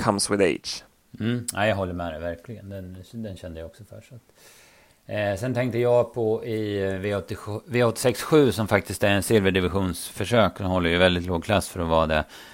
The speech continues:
Speaker 2: Men jag tänkte på Remarkable Feat där. Jörgen Westerholm var ganska uppåt, eh, på honom inför Romme.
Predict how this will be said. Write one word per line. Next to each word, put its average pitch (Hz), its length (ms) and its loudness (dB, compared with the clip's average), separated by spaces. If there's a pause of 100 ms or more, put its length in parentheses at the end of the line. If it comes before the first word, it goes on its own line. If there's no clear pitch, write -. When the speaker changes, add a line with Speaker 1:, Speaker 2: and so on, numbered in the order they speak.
(200)
Speaker 2:
Men 104 180 2
jag 110 120 8
tänkte 113 220 4
på 117 100 6
Remarkable 113 580 6
Feat 110 500 0 (140)
där. 92 280 6
Jörgen 104 380 2
Westerholm 120 300 2
var 117 80 8
ganska 113 380 4
uppåt, - 680 -2
eh, 104 140 2
på 98 200 2
honom 95 320 4
inför 95 340 2
Romme. 110 640 6